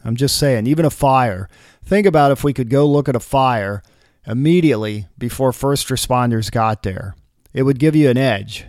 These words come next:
you know what I mean? To see the video, someone back at the, uh, at the noc or the,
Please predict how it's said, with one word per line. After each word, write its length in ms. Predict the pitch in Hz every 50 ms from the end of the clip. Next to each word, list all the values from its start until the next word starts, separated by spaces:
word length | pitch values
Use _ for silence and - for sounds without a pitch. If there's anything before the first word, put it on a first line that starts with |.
| _ -
you 120 | 123 113
know 120 | 117 120 120
what 100 | 117 110
I 60 | 107
mean? 200 | 113 120 123 123
To 40 | 117
see 180 | 110 - 135 131
the 80 | 120
video, 360 | 107 113 120 123 127 123 120
someone 340 | 117 - - 131 127 123 117
back 320 | 101 110 117 117 120 - -
at 140 | 113 -
the, 200 | - 120 117 113
uh, 200 | 107 101 98 98 95 - - - - - _ -
at 140 | 113 110
the 80 | - 110
noc 440 | 107 107 110 113 113 117 117 - -
or 100 | 104 98
the, 160 | 98 95 95